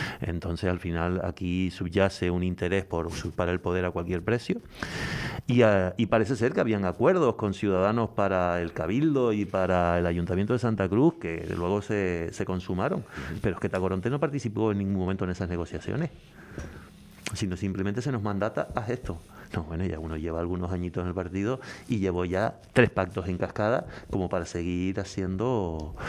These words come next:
Speaker 1: lo que nos dicen otros, en base a otros intereses, ¿no? Eh,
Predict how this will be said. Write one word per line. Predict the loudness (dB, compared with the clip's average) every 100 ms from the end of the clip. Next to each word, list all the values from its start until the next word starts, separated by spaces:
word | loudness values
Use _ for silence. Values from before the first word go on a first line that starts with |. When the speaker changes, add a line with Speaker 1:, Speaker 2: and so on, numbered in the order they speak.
| -6 -6
Speaker 1:
lo | -2 0 0
que | -4 -4 -4
nos | -4 -6
dicen | -6 -2 -2
otros, | -2 0
en | 4 6
base | 6 6 4
a | 4
otros | 4 2 0
intereses, | 0 0 -2 -4 -6 -6
¿no? | -6 -10 -16 -16 -18 -20 -16 -10 -6 -4 -4 -4 -6 -4 0
Eh, | 2 4 2 2 0 0 -2 -2 -4 -6 -6 -8